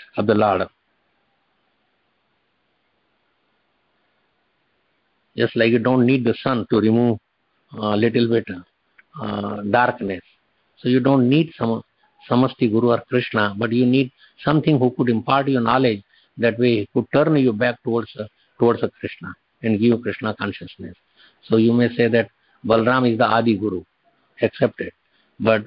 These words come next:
you, Balramji do not have to come to teach you. It is the, it is the teacher in parampara who could give the knowledge, so he could turn you back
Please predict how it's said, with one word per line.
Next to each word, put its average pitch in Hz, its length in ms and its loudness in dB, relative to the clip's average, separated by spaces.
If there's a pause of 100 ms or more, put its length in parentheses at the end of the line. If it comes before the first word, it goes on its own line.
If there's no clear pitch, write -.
(320)
you, 117 220 0
Balramji 120 800 2
do 127 100 0
not 135 220 0
have 123 220 0
to 120 180 -2
come 120 260 0 (240)
to 123 140 0
teach 147 260 0
you. 98 200 -6 (260)
It 104 180 -6
is 120 180 0
the, 120 140 0 (360)
it 107 160 -6
is 113 160 0
the 113 220 0
teacher 143 280 0
in 117 260 -2
parampara 113 520 0 (380)
who 123 120 2
could 120 220 -2
give 131 200 2
the 123 100 -2
knowledge, 117 440 -2
so 113 100 -2
he 104 220 -4
could 120 180 -6
turn 123 200 0
you 113 140 0
back 110 260 -2